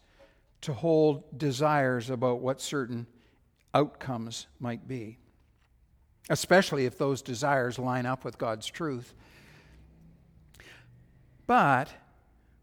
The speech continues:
when those desires become my goals, goals that we demand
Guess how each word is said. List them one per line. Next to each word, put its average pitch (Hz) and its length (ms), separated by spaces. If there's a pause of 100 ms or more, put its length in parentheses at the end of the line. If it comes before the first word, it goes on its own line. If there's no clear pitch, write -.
(200)
when 175 260
those 214 340
desires 170 720
become 147 680
my 135 460 (880)
goals, 120 680 (920)
goals 190 420
that 151 140
we 160 260
demand 123 600